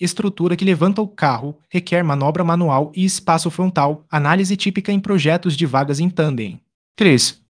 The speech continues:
Sistemas tipo puzzle, movem carros horizontalmente e verticalmente para encaixar muitos veículos, alto rendimento, maior custo e controle automático,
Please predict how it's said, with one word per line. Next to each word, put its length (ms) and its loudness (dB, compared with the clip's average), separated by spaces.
Sistemas 440 0
tipo 280 -2
puzzle, 540 -4
movem 300 2
carros 420 0
horizontalmente 800 2
e 40 2
verticalmente 680 0
para 180 0
encaixar 400 2
muitos 360 -2
veículos, 540 -2
alto 280 2
rendimento, 760 2
maior 240 2
custo 460 0
e 60 -4
controle 500 0
automático, 760 -2